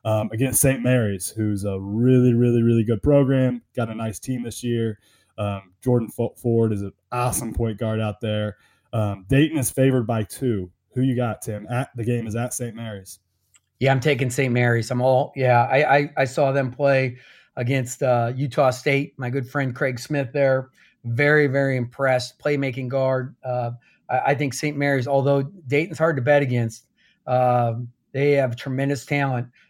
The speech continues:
Speaker 2: Uh, I just think that what goes up must come down, and Dayton's been riding a high. Uh, and I think Saint Mary's at home is just too tough to beat. I'm taking them to cover and win.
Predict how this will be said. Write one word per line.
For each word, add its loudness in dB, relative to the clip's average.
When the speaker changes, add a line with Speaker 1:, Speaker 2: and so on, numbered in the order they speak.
Speaker 2:
Uh, -8
I -2
just -4
think 2
that 2
what 4
goes 6
up 6
must 2
come 0
down, 2
and -6
Dayton's -2
been 0
riding -2
a -2
high. -2
Uh, 2
and -2
I -2
think -2
Saint -2
Mary's 2
at 2
home 2
is -2
just -10
too -6
tough -4
to -10
beat. -4
I'm 0
taking -4
them -2
to -4
cover -2
and 0
win. -4